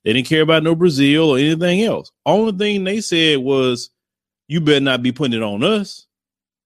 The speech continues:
Don't put it on us. Whatever you do, don't put it on us." You, you understand? Now, let, let's, let's, let's go to something that we're gonna, we're gonna build, build our, our, our case here.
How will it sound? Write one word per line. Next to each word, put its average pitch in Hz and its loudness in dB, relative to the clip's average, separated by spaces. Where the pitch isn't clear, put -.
Don't 139 -4
put 262 0
it 247 0
on 233 0
us. 208 -2
Whatever 202 2
you 247 2
do, 202 -4
don't 202 -2
put 233 0
it 220 -4
on 220 0
us." - -6
You, 156 -2
you 170 0
understand? 214 -6
Now, 123 0
let, 143 -2
let's, 165 0
let's, 175 -2
let's 180 -2
go 202 0
to 165 0
something 120 -4
that 117 -4
we're 135 -4
gonna, 156 -4
we're 156 -4
gonna 160 -4
build, 156 0
build 165 0
our, 151 -2
our, 123 -6
our 117 -8
case 160 -4
here. 92 -6